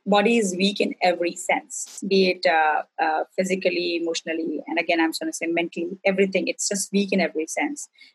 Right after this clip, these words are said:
Um, primarily because your body has changed so much, and sometimes it's difficult to even recognize your own self, from being a person you were earlier before pregnancy or during pregnancy,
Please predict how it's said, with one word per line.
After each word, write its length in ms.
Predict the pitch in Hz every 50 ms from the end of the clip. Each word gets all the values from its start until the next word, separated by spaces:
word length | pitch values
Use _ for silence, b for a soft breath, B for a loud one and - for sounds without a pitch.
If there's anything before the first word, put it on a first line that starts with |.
| b _
Um, 320 | - 185 175 170 160 226 - _
primarily 320 | _ 202 202 202 202 208 220
because 320 | 196 208 208 202 196 190
your 80 | 196 190
body 340 | 190 - 180 180 185 202 214
has 320 | 202 196 190 - - - _ _
changed 340 | - 196 190 190 190 196 190
so 260 | 190 - - - 180
much, 540 | 175 180 175 175 196 - - - - - - - _
and 180 | 185 180 185
sometimes 360 | 190 202 190 190 190 185 185 180
it's 100 | 180 -
difficult 300 | 180 - 170 - 175 165
to 60 | 170
even 160 | 165 165 165
recognize 440 | 160 160 160 160 160 160 156 156 151
your 120 | - 302 294
own 140 | 311 320
self, 340 | - - - 185 165 147 147 _ _ _ _ _ _ _ _ _ _ _ -
from 140 | 190 180 180
being 160 | 185 190 190
a 100 | 190 190 - 190
person 280 | 185 185 - 196 180 175 170
you 60 | 170 165
were 120 | 165 165 - - - 175
earlier 360 | 175 180 185 170 165 160 156 160 165 - _ _ 185 190
before 240 | 190 190 - 185 180
pregnancy 460 | 180 170 165 165 156 156 156 - -
or 60 | 160 156
during 260 | - 160 156 160 151
pregnancy, 520 | - 143 156 151 139 - - - - -